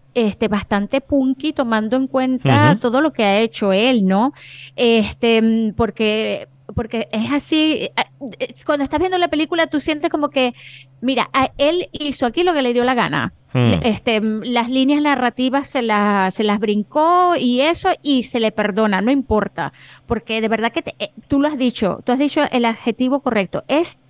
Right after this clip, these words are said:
Speaker 1: hipnótica
Speaker 2: Ujú.
Speaker 1: y tiene unos personajes principales que, que te, que te arrastran y te llevan de la mano y, y cuando quieres escaparte te dicen que no y te dan dos bofetones, ¿ok? Y te quedas metido en la película.
Speaker 2: Ujú.
Speaker 1: Entonces, así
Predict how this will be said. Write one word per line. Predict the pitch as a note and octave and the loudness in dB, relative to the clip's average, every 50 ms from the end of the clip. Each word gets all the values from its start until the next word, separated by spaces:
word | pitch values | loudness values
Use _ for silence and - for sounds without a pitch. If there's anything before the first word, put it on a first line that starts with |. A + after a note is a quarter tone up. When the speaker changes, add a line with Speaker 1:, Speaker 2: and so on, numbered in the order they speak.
| _ _ - | _ _ -4
Speaker 1:
hipnótica | C4+ B3 A#3 - - G#3 G#3+ A3+ A3+ A3 G#3+ A3 - - F#3+ - - - - - C3 | -4 -4 -2 -2 -2 -2 0 0 0 0 -2 -2 -2 -4 -4 -4 -4 -6 -2 0 2
Speaker 2:
Ujú. | A2+ A2 G2+ G#2 A#2+ C#3+ C3+ - | 2 2 2 2 0 0 -2 -4
Speaker 1:
y | - A#3+ | -6 -2
tiene | - B3 B3 C4 D4 | -2 0 0 0 -2
unos | D4+ D4+ D#4 | -2 -4 -4
personajes | - C#4+ C4 B3+ - B3+ B3+ C4+ D4 C#4+ | -4 -6 -6 -4 -4 -2 -2 -2 -2 -4
principales | - - D4 C#4+ - - A#3+ - _ B3 B3 C4 D4+ E4+ D#4+ - | -2 -4 -4 -2 -2 -4 -6 -4 _ 0 0 2 0 -2 -4 -4
que, | - C4 A#3 | -4 -4 -4
que | A#3+ - _ - A3+ A3 G#3 | -4 -4 _ -2 0 0 0
te, | G#3+ G#3+ G#3 G3+ | 0 -2 -2 -2
que | - - A#3 A3 | -2 -2 -2 0
te | - A3 | 0 0
arrastran | G#3+ G#3 G#3+ A3+ A#3 B3+ C#4+ C#4+ - - - - E4 E4+ E4+ E4 | 0 0 -2 -2 0 0 0 -2 -4 -10 -6 -4 -2 0 2 2
y | D#4 C#4+ B3 | 2 2 2
te | - A#3+ A3+ | 0 -2 0
llevan | A3 A#3 A#3+ C4+ C#4+ C#4+ | 0 0 0 0 0 0
de | C#4 B3+ | 0 2
la | A#3+ A3 | 0 0
mano | A3 A3 A#3 B3 C4 C#4 D4 D4+ E4 E4 E4+ F4 | 2 2 2 2 4 4 2 2 2 2 2 2
y, | E4+ - C4 B3+ B3 A#3+ A#3+ A#3 A3 - | 2 2 2 0 0 0 -2 -4 -4 0
y | B3+ A#3+ A3 | 0 0 0
cuando | - - A#3 A3+ A3+ A#3 A3 | 0 -2 0 0 0 -2 -2
quieres | - A#3+ B3 C4+ D4 D4 | -2 -2 -2 -2 -2 -4
escaparte | C#4+ - - A3 - B3 A#3+ B3 B3+ - D4+ C#4+ | -4 -4 -4 -2 0 -2 -2 -2 -2 -4 -4 -2
te | - A#3 | 0 0
dicen | A3+ A3 - - C#4 C4 | 0 0 0 2 0 2
que | C4 B3+ A#3 G#3 | 2 2 0 2
no | G#3+ A#3+ B3 C4+ D#4+ F4+ | 2 2 2 4 2 2
y | E4+ | 0
te | - A#3+ | 0 -2
dan | A#3 A#3 A#3 | 0 0 2
dos | B3+ C#4 | 2 2
bofetones, | C#4 D4 C#4+ - - A3+ - B3+ C4 C#4+ D#4+ F4+ G4+ G#4 - - - - - - - - - - - | 2 0 0 -2 -4 -2 0 0 0 2 2 0 0 0 -4 -10 -16 -16 -16 -16 -20 -20 -20 -8 -4
¿ok? | A#3 A#3 A3+ - D#4 F4 G#4+ | -4 -2 0 0 0 0 2
Y | F4 | 0
te | C#4 C4+ | 0 -2
quedas | C4 C4+ E4 | -2 -2 -2
metido | E4+ - D4 D#4 | -2 0 0 0
en | E4+ | 0
la | E4 | 0
película. | - C#4 B3+ A#3+ - G#3 D3+ B2+ - - - - - - - - | 0 0 -2 -2 -2 -6 -8 -8 -10 -12 -18 -20 -20 -20 -8 -2
Speaker 2:
Ujú. | - A#2+ A2 | 0 2 2
Speaker 1:
Entonces, | G#2 A2+ B2+ D#3+ D#3 - - - - _ _ _ | 2 2 2 0 -2 -6 -12 -20 -20 _ _ _
así | - C4 C4+ - - - G4 G4+ | -4 -4 -4 -2 0 0 0 0